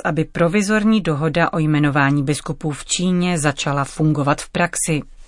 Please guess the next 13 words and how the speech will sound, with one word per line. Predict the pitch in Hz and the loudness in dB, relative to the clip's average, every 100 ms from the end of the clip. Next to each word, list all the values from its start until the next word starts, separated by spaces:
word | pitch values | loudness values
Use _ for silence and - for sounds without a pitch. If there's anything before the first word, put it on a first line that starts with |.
| - | -6
řekl | 180 170 147 | -4 -2 -2
kardinál | 156 139 147 139 143 | -2 -2 0 2 0
Parolin | 160 165 185 170 | 0 2 2 2
ohledně | 175 156 156 156 147 | 0 -2 0 0 2
dohody | 156 160 165 | 2 0 -2
podepsané | 165 151 147 - 151 147 | -2 -2 -2 -2 0 2
dvacátého | 139 143 156 147 151 151 | 0 0 0 0 -2 -4
druhého | 139 139 147 143 | -4 -4 -2 -2
září | 139 147 147 147 147 | 0 0 0 0 0
loňského | 139 139 - 143 143 | -2 -2 -4 -2 -2
roku | 147 - 156 | -2 -4 -8
v | - | -4
Pekingu. | 165 151 160 170 147 143 | -4 -2 0 0 0 -2